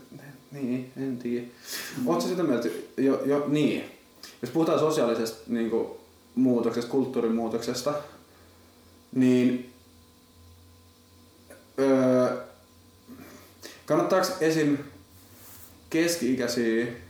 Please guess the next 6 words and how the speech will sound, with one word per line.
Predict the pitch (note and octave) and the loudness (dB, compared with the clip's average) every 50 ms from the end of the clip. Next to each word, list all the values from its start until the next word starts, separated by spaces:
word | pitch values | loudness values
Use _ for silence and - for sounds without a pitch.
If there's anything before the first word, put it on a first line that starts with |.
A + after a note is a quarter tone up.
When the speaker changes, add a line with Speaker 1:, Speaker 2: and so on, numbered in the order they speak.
| - - - - - - - - - - - - - - - | -20 -20 -20 -20 -20 -20 -20 -20 -20 -20 -20 -20 -20 -8 -4
Speaker 1:
ja | A#2+ A#2+ A#2 A2 - - - B2 | 0 0 2 0 0 -2 -2 0
vanhoja | B2 C3+ C3+ C3+ B2+ A#2+ A#2 A2 G#2+ - | 2 4 4 4 4 2 2 0 0 -2
ihmisiä | - A#2 A#2 A#2 A#2+ A2+ A2 G#2+ A2+ G#2+ G#2+ G#2+ A2 A#2 A#2+ - - - - - - - - - - - - - - - - - - - - - - - - - - - - - | -2 -2 -2 -2 -2 -4 -2 -2 -2 -2 0 0 -2 -2 -4 -8 -14 -18 -20 -20 -20 -20 -20 -20 -20 -20 -18 -18 -18 -18 -18 -20 -20 -20 -20 -20 -20 -20 -20 -20 -20 -20 -8 -4
panostaa | A#2+ A#2+ - - - - - - - | -2 -2 -2 -2 -4 -6 -6 -4 -4
kuinka | A2+ G#2+ G#2+ G#2+ | -2 -2 -2 -4
paljon? | - - G2 - - - - - | -4 -4 -4 -4 -4 -4 -6 -8